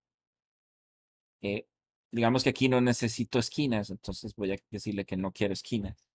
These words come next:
porque lo voy a aplicar directamente solo a un objeto que es un círculo, en este caso. Eh, voy a volver aquí, ¿ven? Selecciono a este señor, saco una copia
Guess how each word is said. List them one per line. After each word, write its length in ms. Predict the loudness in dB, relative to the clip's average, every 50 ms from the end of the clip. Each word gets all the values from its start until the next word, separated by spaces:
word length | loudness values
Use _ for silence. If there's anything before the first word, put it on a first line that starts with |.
| _ _
porque 300 | -14 -12 -10 -8 -10 -8 -6
lo 120 | -4 -2
voy 140 | 2 2 2
a 40 | 2
aplicar 420 | 2 0 0 2 2 2 2 0
directamente 760 | -2 -2 -2 -2 -2 -2 0 0 0 -2 -2 -2 -4 -4 -4 -6 _ _ _ _ _ _ _ _
solo 540 | -6 0 2 4 6 6 6 4 2 0 _ _ _ _ _ _ _ _ _ _
a 80 | 4 4
un 180 | 6 6 4 4
objeto 720 | 2 2 4 6 6 6 6 4 4 4 4 4 2 -2
que 180 | -4 -2 -2 -2
es 180 | -4 -4 -4 -4
un 180 | -2 -2 0
círculo, 500 | 2 4 4 4 4 0 -4 -8 -10 -10 -14 _ _ _ _ _ _ _ -8
en 100 | -6 -6
este 220 | -6 -6 -8 -6
caso. 320 | -2 -2 -2 -2 -4 -8 _ _ _ _ _ _ _ _ _ _ _ _ _ _ _ _ _ _ _ _ _ _ _ _ _ _ _ _ -20 -20 _ _ _ _
Eh, 520 | 4 6 8 8 8 8 8 8 6 4 2 _ _ _ _ _ _ _ _ _ _ _ _ _ _ _ _ _ _ _ _ _
voy 100 | 0 4
a 60 | 6 8
volver 240 | 8 10 10 8
aquí, 280 | 8 6 4 4 4 4
¿ven? 360 | 2 2 0 -2 -4 -6 -8 -12 _ _ _ _
Selecciono 640 | -8 -4 -4 -2 -2 -4 -2 0 0 2 2 4 2
a 40 | 2
este 180 | 0 -2 -4
señor, 440 | -2 0 2 6 6 8 8 6 4 0 -10 _ _ _ _ _ _ _ _ _ _ _ _ _ _ _ _ _ _ _ _ _ _ _ _
saco 480 | -6 -2 0 0 0 2 2 2 2 2
una 260 | 2 0 0 0 2
copia 480 | 4 4 4 6 4 2 2 2 0